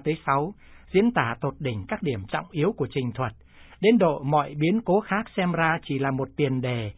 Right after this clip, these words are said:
hay một khai triển hoặc một hiệu quả của hai biến cố chính yếu này.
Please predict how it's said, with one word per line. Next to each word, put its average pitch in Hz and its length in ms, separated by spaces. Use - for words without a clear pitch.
hay 190 200
một 139 260
khai 180 260
triển 117 220
hoặc 151 200
một 143 220
hiệu 147 240
quả 110 320
của 113 140
hai 156 260
biến 160 240
cố 160 260
chính 175 180
yếu 175 220
này. 113 300